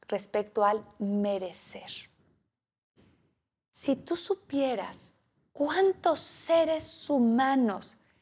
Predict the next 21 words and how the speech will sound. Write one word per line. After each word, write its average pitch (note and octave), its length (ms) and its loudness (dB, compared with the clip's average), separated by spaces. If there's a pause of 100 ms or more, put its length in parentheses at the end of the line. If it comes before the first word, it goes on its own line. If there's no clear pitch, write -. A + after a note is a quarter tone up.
(340)
caminan D4 680 6
en B3+ 240 6
esta C#4+ 540 2
vida A#3+ 560 0
sintiendo C4 1040 2
que G#3+ 180 2
no C4 600 4
merecen, G3+ 720 0 (2250)
y A#3 180 4
cuando A3 420 6
yo A3+ 220 6
tengo E4 320 2
la A3 220 4
creencia A3 500 2
de G3 160 0
que F#3+ 140 0
no G3 220 0
merezco, G3 680 0 (320)
permito A3 640 6
muchas G3+ 440 -2
cosas F3 560 0